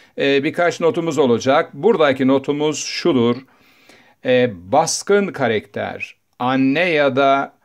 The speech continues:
babadan herhangi birinde olmadan çocukta olamaz.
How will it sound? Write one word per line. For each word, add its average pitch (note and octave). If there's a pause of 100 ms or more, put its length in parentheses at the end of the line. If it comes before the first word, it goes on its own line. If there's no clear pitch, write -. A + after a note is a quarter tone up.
(200)
babadan B2+
herhangi C#3+
birinde A2+ (140)
olmadan A#2+
çocukta D3
olamaz. G2